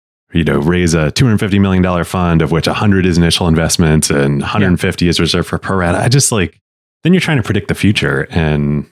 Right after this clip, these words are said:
Speaker 2: Hmm.
Speaker 1: I, I, I
Speaker 2: So
Speaker 1: think
Speaker 2: make
Speaker 1: daisy
Speaker 2: sure you
Speaker 1: chaining is
Speaker 2: fight,
Speaker 1: better.
Speaker 2: fight for, uh, pro rata every deal, and say, "I'm a value-added investor. I have a podcast. I can help in other ways. Please give me, make an exception in the side letter. Please give me pro rata. I'm going to work for it.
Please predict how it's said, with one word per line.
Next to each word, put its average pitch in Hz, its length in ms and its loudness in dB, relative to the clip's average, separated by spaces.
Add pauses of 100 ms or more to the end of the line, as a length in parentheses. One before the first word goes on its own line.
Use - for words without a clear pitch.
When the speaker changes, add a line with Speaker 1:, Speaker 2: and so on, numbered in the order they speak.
(120)
Speaker 2:
Hmm. 139 160 2 (120)
Speaker 1:
I, - 140 -10 (180)
I, 95 80 -4 (240)
I - 100 -2
Speaker 2:
So 175 160 0
Speaker 1:
think 175 180 4
Speaker 2:
make 180 40 -10
Speaker 1:
daisy 190 240 2
Speaker 2:
sure - 140 0
you 208 100 2
Speaker 1:
chaining - 80 2
is - 40 0
Speaker 2:
fight, - 240 0
Speaker 1:
better. - 160 -8
Speaker 2:
fight 185 300 -4
for, 156 400 2
uh, 135 400 4 (160)
pro 151 140 0
rata 135 280 2
every 127 220 -2
deal, 113 200 -6 (260)
and 139 140 0
say, 139 180 0
"I'm 135 140 2
a 135 40 4
value-added 143 800 2
investor. 160 720 0
I 127 40 -4
have 123 120 -2
a 123 60 -2
podcast. 160 760 0
I 147 80 -2
can 131 140 -2
help 156 220 0
in 156 80 2
other 147 200 2
ways. 139 440 2 (580)
Please 170 340 2
give 147 200 0
me, 139 300 2
make 151 200 0
an 165 80 0
exception 139 540 -2
in 139 80 4
the 147 60 2
side 139 260 0
letter. 131 220 2
Please 160 380 0
give 151 140 -2
me 143 120 2
pro 143 180 0
rata. 139 480 2
I'm 143 280 0
going 147 340 2
to 147 120 -4
work 135 260 -2
for 131 240 -2
it. 131 160 -4